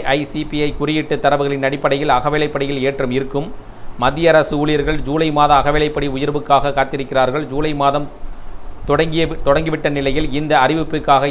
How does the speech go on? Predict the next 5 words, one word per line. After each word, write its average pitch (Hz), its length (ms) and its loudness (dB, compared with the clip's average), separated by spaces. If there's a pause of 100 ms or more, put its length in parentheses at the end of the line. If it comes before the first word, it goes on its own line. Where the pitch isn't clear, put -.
எதிர்பார்ப்பும் 147 540 0
தற்போது 143 380 0 (140)
அதிகரித்துள்ளது. 135 680 -2 (640)
அரசு 156 240 2
ஊழியர்கள், 156 340 0